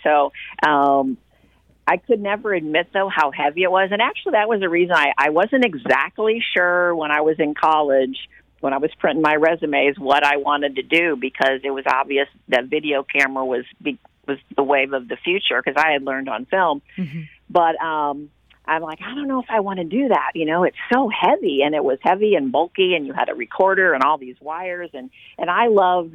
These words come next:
Speaker 1: the part about taking pictures and the freedom of your camera and being able to get in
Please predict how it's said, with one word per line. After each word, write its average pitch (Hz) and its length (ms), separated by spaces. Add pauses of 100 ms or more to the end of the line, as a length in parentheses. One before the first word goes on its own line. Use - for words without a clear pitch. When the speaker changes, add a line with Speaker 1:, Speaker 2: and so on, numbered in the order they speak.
(140)
Speaker 1:
the 147 100
part 160 320
about 143 280
taking 151 380
pictures 127 460
and 143 100
the 135 160
freedom 170 320
of 135 160
your 131 120
camera 170 600
and 135 140
being 151 120
able 143 180
to 143 60
get 156 240
in 139 160